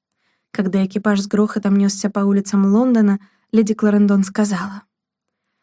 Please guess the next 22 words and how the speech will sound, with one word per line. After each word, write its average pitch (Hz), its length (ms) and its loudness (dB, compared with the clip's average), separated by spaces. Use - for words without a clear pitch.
«Я 233 240 4
так 262 220 -2
рада, 277 220 0
что 247 180 -4
ты 262 140 -2
завязала 254 480 2
дружбу 262 380 -2
с 247 40 0
дочерью 233 480 0
лорда 240 300 2
Блейкмора». 220 640 -2
«С - 140 -16
ней 262 180 2
невозможно 311 600 0
не 262 120 0
подружиться», — 240 760 -4
сказала 196 440 -2
Розина. 196 480 -2
«Она 269 220 0
прелестна». 285 720 -4
«Какая 330 480 0
удача! 226 560 0